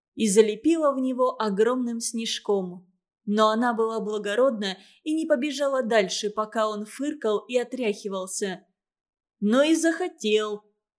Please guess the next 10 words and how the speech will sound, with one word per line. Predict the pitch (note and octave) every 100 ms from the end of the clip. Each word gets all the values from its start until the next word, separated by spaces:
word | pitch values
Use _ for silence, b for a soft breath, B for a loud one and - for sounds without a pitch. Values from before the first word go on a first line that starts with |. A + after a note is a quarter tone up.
| -
упорствовал | G#3 G#3 G#3 F#3+ - G#3 G3 F#3+
Валька – | F3+ A3+ C4+ C4+ A#3+ A#3 _ _
крутя | C4 C#4 C#4 B3+
головой, | A3+ A3+ A3+ C4+
чтобы | B3 - A#3+ B3
стряхнуть | - B3 B3 B3 -
снег. | - A3 F#3 - _ _ _ _ _ _ -
"Ну | A#3 D#4
и | F4+
хоти!" | - F#4+ F#4+ B3+ A3+ A3 G#3